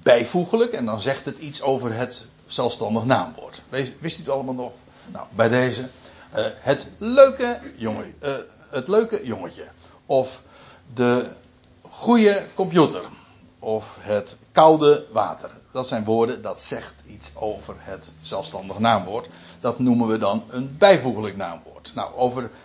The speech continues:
dat woord waar we het over hebben, dan pakken we het even in één. Zowel het zelfstandig gebruik als het bijvoeglijk gebruik, hoewel met name het laatste. Het probleem bij dit woord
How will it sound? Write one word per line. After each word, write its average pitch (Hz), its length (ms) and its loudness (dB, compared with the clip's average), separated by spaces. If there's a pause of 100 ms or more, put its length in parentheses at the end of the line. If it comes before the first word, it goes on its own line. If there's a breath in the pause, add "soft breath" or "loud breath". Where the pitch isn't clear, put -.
(140 loud breath)
dat 135 400 4
woord 165 340 6
waar 151 180 8
we 127 60 2
het 120 120 0
over 101 300 -2
hebben, 156 420 -2 (320)
dan 113 220 -8 (120)
pakken 165 240 0
we 127 60 -4
het 113 140 -6
even 95 340 -10
in 85 180 -16
één. 135 420 -2 (500 loud breath)
Zowel 131 380 6
het 107 140 -2
zelfstandig 180 580 4
gebruik 143 340 0
als 113 140 -6
het 85 180 -12
bijvoeglijk 131 600 -4
gebruik, 113 460 -2
hoewel 101 340 -4
met 90 160 -12
name 107 280 0
het 87 200 -12
laatste. 113 500 -4 (1400 loud breath)
Het - 360 4
probleem 175 920 4
bij 120 440 2
dit 120 300 -10
woord 156 720 4